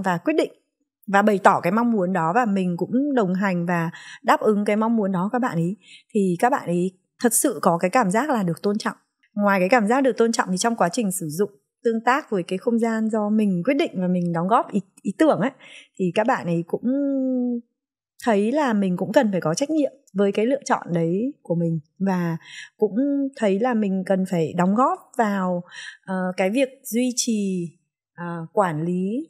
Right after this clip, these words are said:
sắp xếp những cái khu vực đó. Nhà mình thì có ba bạn đầu thì là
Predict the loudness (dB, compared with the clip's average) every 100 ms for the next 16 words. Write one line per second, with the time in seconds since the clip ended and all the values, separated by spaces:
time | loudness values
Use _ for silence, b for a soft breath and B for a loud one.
0 | -8 -8 0 2 2 0 -14 _ _ _
1 | _ _ _ _ -6 -4 0 0 0 -2
2 | _ _ _ -14 -10 -8 -6 -8 -12 _
3 | _ _ _ 0 2 4 2 2 0 0
4 | -2 -4 -8 _ _ _ 2 4 4 2
5 | 0 -2 -2 -2 0 0 0 -4 -4 -4
6 | -6